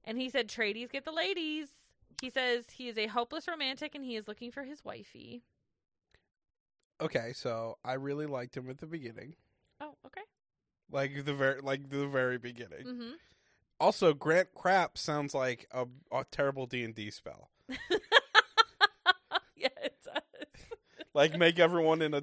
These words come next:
Speaker 2: a twenty foot
Speaker 1: <laughs>
Speaker 2: radius, uh, from the, from the center shit their pants.
Speaker 1: <laughs> That's so funny. <laughs> Um, did you see what I put in the Discord?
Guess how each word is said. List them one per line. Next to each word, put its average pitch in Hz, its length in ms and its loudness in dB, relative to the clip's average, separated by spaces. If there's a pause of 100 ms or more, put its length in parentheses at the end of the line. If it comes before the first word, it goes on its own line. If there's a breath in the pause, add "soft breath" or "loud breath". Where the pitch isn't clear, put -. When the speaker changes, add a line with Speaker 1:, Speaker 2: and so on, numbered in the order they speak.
(140)
Speaker 2:
a 427 120 4
twenty 466 340 8
foot - 280 6
Speaker 1:
<laughs> 147 60 -6
Speaker 2:
radius, 139 640 2 (800 soft breath)
uh, 139 80 0
from 147 400 4
the, 143 100 -4 (160)
from 147 200 2
the 151 120 2
center 147 320 2
shit 170 240 4
their 135 140 2
pants. 175 440 4
Speaker 1:
<laughs> - 200 -2
That's 370 200 -2
so 285 240 0
funny. 254 400 -2 (2000 loud breath)
<laughs> 330 320 -6 (1080 soft breath)
Um, 269 240 2 (120)
did 254 220 -2
you 339 140 -2
see 359 180 -4
what 349 100 -2
I 349 100 2
put 339 180 -2
in 277 100 -8
the 285 60 -6
Discord? 302 680 -2